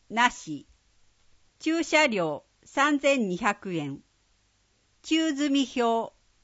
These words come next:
五百五十円。計三千七百五十円。未登録の犬、登録料三千円。駐車料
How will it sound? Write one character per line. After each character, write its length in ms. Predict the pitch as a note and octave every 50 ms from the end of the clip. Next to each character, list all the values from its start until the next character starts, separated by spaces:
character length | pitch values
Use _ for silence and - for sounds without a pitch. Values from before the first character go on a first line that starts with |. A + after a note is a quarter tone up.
| _ _ _ _ _ _
五 120 | _ A3 A3+
百 340 | B3 C#4 C#4+ C#4+ D4 C#4 A#3+
五 140 | B3+ B3
十 300 | A#3+ - B3+ B3 A#3+ G3+
円。 240 | E3+ D#3 C#3+ C3+ C3 - - _ _ _ _ _ _ _ _ _ _ _ _ _ _ _ _ _ _
計 440 | - E4+ E4 C#4 A3 D3 - - _ _ _ _ _ _ _ _ _ _
三 340 | _ - C#4+ C#4 D4+ D4+ D4
千 280 | D4 D4+ D#4 C4+ A3+ G3+
七 240 | F#3 G3 A3 C#4+ D4+
百 320 | C#4+ G#3+ A3 - G3 D#3+
五 120 | D3+ F3 E3
十 340 | D3 - A3+ A3 G#3 E3 C#3+
円。 240 | C#3 C3+ C3+ C#3+ - _ _ _ _ _ _ _ _ _ _ _ _ _ _ _ _ _ _ _ _ _ -
未 160 | A#3+ B3 A#3+
登 240 | D#4 E4+ E4+ D#4+ D4+
録 280 | C4+ A3+ - - F#3 E3+
の 160 | E3 D#3 D#3+
犬、 400 | D#3 D#3 D3 D3+ D#3 D#3 - - _ _ _ _ _ _ _ _ _ _ _ _ _ _ _ _ _
登 280 | - D4+ D#4 D#4 D#4+ D4+
録 300 | D#4 D4 D4+ - D4+ C4
料 400 | F#3+ F3 D#3+ D3 B2+ A#2+ - _ _ _ _ _ _ _ _ _ _ _ _
三 400 | _ - - C4 C4 C4+ C4 A#3+
千 300 | A3+ A#3+ A#3+ A#3+ A#3 A3 A3
円。 300 | G#3+ G#3 G3 F#3 F3 - _ _ _ _ _ _ _ _ _ _ _ _ _ _ _ _ _ _ _ _
駐 240 | - - D4+ D#4 D#4
車 280 | D4 - - C#4 C#4 C4
料 400 | G3+ F#3+ E3 D3+ D3 C#3+ A2+